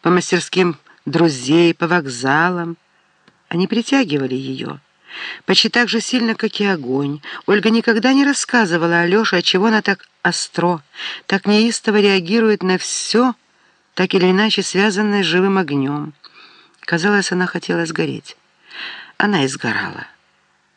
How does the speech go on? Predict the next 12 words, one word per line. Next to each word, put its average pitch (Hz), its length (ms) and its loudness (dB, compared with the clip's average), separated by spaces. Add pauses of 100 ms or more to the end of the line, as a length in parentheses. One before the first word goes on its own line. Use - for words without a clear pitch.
Работала 170 760 0 (380)
в - 160 -20
театре 220 500 -2
и 131 180 -8
дома, 147 580 -6 (680)
у 175 40 -4
самодельного 208 680 2
станка 180 600 0
до 175 120 -2
тошноты, 170 840 0 (580)
до 196 300 2 (260)
изнеможения. 165 1200 -2